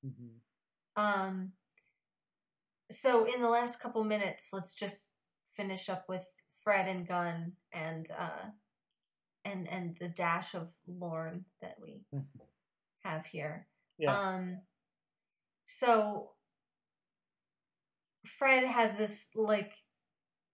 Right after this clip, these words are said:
Speaker 2: kind of i-, identity crisis after she's, you know, Fred the Brain, who's the smartest one around,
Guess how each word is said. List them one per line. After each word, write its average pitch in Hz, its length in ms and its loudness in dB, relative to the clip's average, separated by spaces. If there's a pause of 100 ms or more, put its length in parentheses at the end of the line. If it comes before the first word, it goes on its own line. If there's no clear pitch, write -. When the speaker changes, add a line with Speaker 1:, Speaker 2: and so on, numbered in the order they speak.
(140)
Speaker 2:
kind 220 200 4
of 185 260 0
i-, 175 140 -2 (120)
identity 208 500 2
crisis 202 760 2
after 208 360 4
she's, 185 680 -4 (300)
you 226 100 2
know, 202 120 6
Fred 269 420 4
the 269 80 6
Brain, 185 600 0 (180)
who's 185 560 0 (840)
the 214 60 0
smartest 214 560 6
one 202 140 0
around, 175 540 0